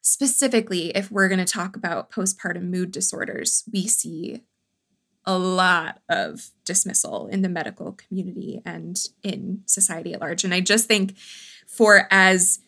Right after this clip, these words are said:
creepy as this story is, for as much as it feels like it's so of its time,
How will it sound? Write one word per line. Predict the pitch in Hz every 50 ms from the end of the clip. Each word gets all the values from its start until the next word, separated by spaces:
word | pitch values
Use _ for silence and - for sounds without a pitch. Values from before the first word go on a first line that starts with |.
| _ _
creepy | - - - 262 254 254 240 262 240 226
as | 226 208 196
this | 190 214 208 -
story | - - - 214 196 196 190 185
is, | - - 190 180 185 185 180 - -
for | - - 208 190 185
as | 180 180 180 185
much | 208 202 220 226 -
as | 240 240
it | 233 - -
feels | - - 202 202 196 190 202
like | 202 190 190
it's | 175 - -
so | - - - - 180 185 190 185 - -
of | 170 175 175 185 -
its | - 180 - - -
time, | - - - - - 220 196 202 220 226 247 254 254